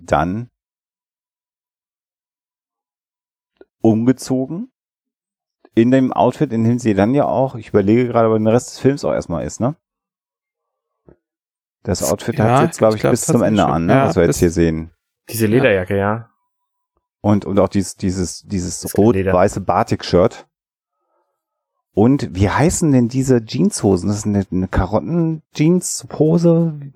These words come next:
Speaker 1: Da gibt's ja auch so einen Ausdruck für. Vom Schnitt her. Also sie sind ja sehr ho-, so hüfthoch irgendwie. Ist also vom Schnitt her so ein bisschen
Speaker 3: High Waist.
Speaker 1: High
Speaker 3: Aber,
Speaker 1: Waist?
Speaker 3: aber Karottenschn-, also Karottenschnitt ist, heißt ja deswegen so, weil die Beine sehr dünn und der Po sehr dick ist.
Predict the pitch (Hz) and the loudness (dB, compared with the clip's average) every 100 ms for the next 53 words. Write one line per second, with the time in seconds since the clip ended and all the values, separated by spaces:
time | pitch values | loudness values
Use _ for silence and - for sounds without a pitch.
0 | - - 123 131 - 87 113 - 98 - | -12 -8 -8 -4 0 0 0 0 -2 -2
1 | 98 - - 95 98 92 _ _ _ _ | -12 -10 0 2 2 0 _ _ _ _
2 | _ _ _ _ _ _ - 90 - 95 | _ _ _ _ _ _ -16 -16 -6 -6
3 | 82 92 85 85 85 _ _ - 90 92 | -2 2 2 2 -2 _ _ -12 -10 -6
4 | 101 107 95 98 92 123 98 98 90 147 | 0 0 2 2 2 -2 0 2 2 0
5 | - - 98 92 58 78 87 85 85 - | -2 0 2 2 -2 -8 -4 -4 -4 -4
6 | 87 87 - 90 - 101 90 92 82 - | -6 -6 -10 -12 -10 -8 -8 -8 -10 -8
7 | 87 82 - _ 120 131 127 101 92 98 | -8 -10 -14 _ -4 -2 0 0 0 -2
8 | - _ _ _ _ _ _ - 143 120 | -10 _ _ _ _ _ _ -2 0 2
9 | 135 - 107 104 117 - 127 139 123 - | 2 2 -2 -2 -2 -2 -2 -2 -4 -6
10 | - - 120 107 107 113 110 - 151 - | -6 -4 0 2 2 -2 -2 0 -2 0
11 | 135 135 - 123 127 113 120 - 120 113 | 0 -2 -4 -2 -2 -2 -2 0 0 2
12 | 110 104 107 104 107 98 90 101 104 92 | 4 2 0 0 0 0 2 0 0 -2
13 | 92 - 101 95 90 92 - - | -4 -2 -2 -2 -2 -6 -10 -14